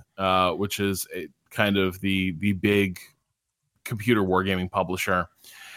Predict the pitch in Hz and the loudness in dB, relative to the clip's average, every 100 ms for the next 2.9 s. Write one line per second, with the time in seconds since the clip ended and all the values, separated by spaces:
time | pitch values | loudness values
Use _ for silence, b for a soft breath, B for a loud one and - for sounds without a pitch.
0 | B B _ - 123 117 117 110 104 120 | B B _ 2 4 6 6 4 4 6
1 | 135 139 131 127 120 - 123 117 104 110 | 8 8 8 6 2 2 4 4 6 4
2 | 110 113 101 95 101 95 - 110 98 | 4 0 0 2 0 0 0 2 2